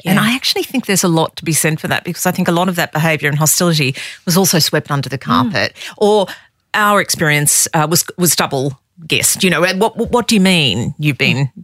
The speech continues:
Speaker 1: treated in a biased way, or that you're, you're facing sexism?" Um, you know, it's a lack of belief and credibility about what we do. Um, Libby, looking ahead, do you think change will speed up a bit?
Speaker 3: I think as I get older,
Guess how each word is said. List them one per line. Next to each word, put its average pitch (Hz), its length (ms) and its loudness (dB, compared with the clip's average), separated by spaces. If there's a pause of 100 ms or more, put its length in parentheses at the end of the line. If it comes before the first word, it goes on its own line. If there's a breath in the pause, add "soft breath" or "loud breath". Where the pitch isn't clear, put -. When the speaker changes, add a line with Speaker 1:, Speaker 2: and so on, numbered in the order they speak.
(100)
Speaker 1:
treated 143 480 0
in 151 100 0
a 147 40 -2
biased 139 400 0
way, 135 360 0
or 139 100 0
that 127 160 0
you're, 139 140 -2 (120)
you're 156 200 2
facing 151 420 0
sexism?" - 640 -4 (300 loud breath)
Um, 147 400 0 (380)
you 185 80 0
know, 160 160 2
it's - 380 0
a 170 80 2
lack 165 240 0
of 131 80 -8
belief 135 440 -4
and 156 140 -2
credibility 143 580 0
about 131 280 -4
what 123 100 -4
we 160 80 0
do. 170 180 2 (560 loud breath)
Um, 415 220 -2
Libby, 392 280 0
looking 381 260 0
ahead, 254 400 -2
do 151 160 -6
you 349 80 -2
think 427 240 -4 (160)
change 349 360 0
will 302 100 0
speed 247 340 2
up 202 180 0
a - 40 -6
bit? 101 200 -4 (240 loud breath)
Speaker 3:
I 415 80 2
think 622 500 -2
as 320 120 0
I 330 140 4
get 339 180 2
older, 262 340 2